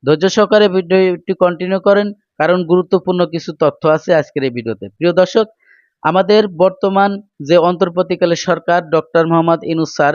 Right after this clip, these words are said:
ওনার আমলে যে পুলিশ প্রশাসন আর সাবেক বিগত দিনে যে আমরা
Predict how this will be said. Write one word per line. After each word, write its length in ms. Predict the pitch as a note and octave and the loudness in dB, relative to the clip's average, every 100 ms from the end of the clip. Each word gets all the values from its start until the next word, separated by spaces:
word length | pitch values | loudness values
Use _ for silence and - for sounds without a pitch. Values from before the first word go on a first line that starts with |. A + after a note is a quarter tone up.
| - | -4
ওনার 260 | D3 D#3+ F3 | -6 -2 0
আমলে 320 | F3+ F3+ F3 | 0 0 -4
যে 120 | E3 F3 | 0 -2
পুলিশ 420 | F3 F3 F#3 - | -2 -2 -2 -2
প্রশাসন 500 | F3 F3 D#3 D3+ E3 - _ _ _ - | -4 -4 -2 -2 -4 -8 _ _ _ -6
আর 280 | C#3 C3+ B2 - | 0 0 -2 -8
সাবেক 460 | - - D#3+ G#3 F#3 _ _ _ - | -8 -4 2 2 0 _ _ _ -6
বিগত 400 | D#3+ F#3 F#3 F#3 | -2 -2 -2 0
দিনে 300 | F#3 F3+ F3+ | 0 0 -2
যে 180 | D#3+ F3 | 2 0
আমরা 360 | E3 D#3+ D#3+ | 2 0 0